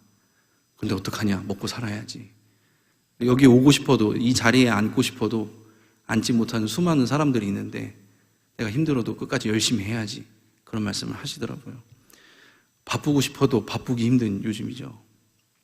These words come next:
특히, 특별히 청년들도 그렇고, 어, 취업문이 너무 좁다고 합니다. 바늘구멍이라고 그렇게 얘기를 듣는데, 이런 상황에서 오늘 마태복음 이십 장 말씀을 들으면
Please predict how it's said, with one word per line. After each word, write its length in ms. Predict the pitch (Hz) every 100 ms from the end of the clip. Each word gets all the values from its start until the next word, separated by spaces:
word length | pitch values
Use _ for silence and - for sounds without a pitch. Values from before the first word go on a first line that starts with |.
| - - - _
특히, 220 | - - _
특별히 320 | - 170 131
청년들도 540 | 151 170 160 135 117 107
그렇고, 600 | 101 - 117 117 113 - - _ _ _ -
어, 120 | 104
취업문이 440 | - 208 202 160 113
너무 200 | 104 101
좁다고 380 | 113 - 113 104
합니다. 360 | 113 113 107
바늘구멍이라고 840 | - 110 113 117 107 101 95 92 98
그렇게 280 | 107 - 104
얘기를 300 | 107 101 101
듣는데, 460 | 101 101 123 127 - - - - - - -
이런 160 | 131
상황에서 480 | 165 185 175 147 156
오늘 240 | 131 127 113
마태복음 500 | 107 151 135 127 110
이십 200 | 110 -
장 140 | 127
말씀을 400 | 101 98 127 113
들으면 520 | - 104 104 127 104